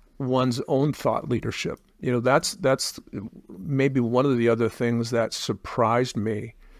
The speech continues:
you know, as I took my journey over this last four and a half years, my own thought leadership has evolved with that,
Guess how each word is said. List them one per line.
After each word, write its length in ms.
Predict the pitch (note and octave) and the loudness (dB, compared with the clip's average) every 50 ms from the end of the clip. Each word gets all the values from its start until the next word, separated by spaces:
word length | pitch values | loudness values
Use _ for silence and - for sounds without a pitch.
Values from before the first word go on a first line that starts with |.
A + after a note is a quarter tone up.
| - - - | -20 -8 -4
you 60 | B2 | 0
know, 120 | A#2+ A#2 A2 | 2 4 4
as 120 | G#2+ A#2+ | 6 4
I 80 | A#2 A2+ | 4 4
took 260 | - - D3 - - | 4 0 -2 0 2
my 160 | C3 A#2 A#2 | 2 2 2
journey 360 | A2 A#2+ A#2 B2 B2 A#2 A2+ | 4 4 2 4 4 4 4
over 160 | A2 G#2+ A2 | 2 2 2
this 160 | G#2+ G#2 - - | 0 0 0 2
last 260 | A2 A2+ A2 G#2+ - | 2 2 2 0 -4
four 200 | - - B2+ A#2 | -2 0 2 2
and 100 | A2+ A2+ | 2 2
a 40 | G2 | 0
half 340 | G#2 A#2 G#2+ G2 - - A#2+ | -2 -4 -4 -6 -6 -4 -2
years, 580 | A2 A#2 B2 B2+ A#2 A2 G#2 A2 G#2+ - - _ _ _ _ _ _ _ _ - | 0 2 2 2 2 0 -2 -6 -10 -12 -16 _ _ _ _ _ _ _ _ -8
my 340 | - B2+ A#2+ A#2 A#2 A#2+ A2+ | -4 -2 0 2 2 4 4
own 220 | A#2 B2+ D3 D#3+ | 4 2 2 0
thought 380 | - - - B2+ G#2+ F#2+ D#2 - | -2 0 2 4 4 4 4 2
leadership 600 | B2+ A#2+ A2 G#2+ G#2+ - - - - - - - - _ _ _ _ | 0 0 0 0 -2 -4 -2 -4 -4 -4 -6 -10 -20 _ _ _ _
has 300 | - - B2 A#2+ A2 A#2+ | -2 2 2 2 2 2
evolved 600 | G#2+ G#2 A2+ A#2 A2+ A#2 A#2 A2+ B2 C3+ D3 - | 0 -2 0 0 2 4 4 4 2 0 -2 -6
with 240 | D#3 A2+ G#2 - - | -4 -4 -4 -4 -4
that, 340 | - G#2+ - - - - | -6 -4 -4 -4 -8 -8